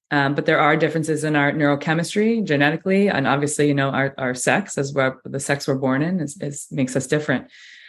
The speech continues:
For fasting, uh, Mindy Pelz is a great resource. I love her work. She,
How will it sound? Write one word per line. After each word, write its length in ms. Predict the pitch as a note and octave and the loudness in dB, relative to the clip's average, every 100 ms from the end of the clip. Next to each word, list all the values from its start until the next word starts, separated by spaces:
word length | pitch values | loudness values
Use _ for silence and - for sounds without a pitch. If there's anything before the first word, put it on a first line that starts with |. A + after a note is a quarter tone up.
| - | -4
For 140 | - F3+ | 0 2
fasting, 640 | G#3+ A3 A3+ F#3+ G3+ A3 | 2 2 4 4 4 2
uh, 260 | D#3+ D#3+ D#3 | 2 2 2
Mindy 280 | F3+ G3+ | 2 2
Pelz 340 | G3+ F3+ F3+ F3+ | 2 2 2 2
is 140 | D#3 | -2
a 40 | D3+ | 0
great 240 | D#3+ D3+ | 2 4
resource. 540 | C#3+ D3 D3+ D#3+ G3 | 2 0 0 0 0
I 80 | D3 | 0
love 300 | D3 D3 C#3+ | 2 2 0
her 180 | E3 D3+ | -2 -2
work. 340 | C#3 D#3+ F#3+ | 0 0 -2
She, 240 | - D3 | -6 -12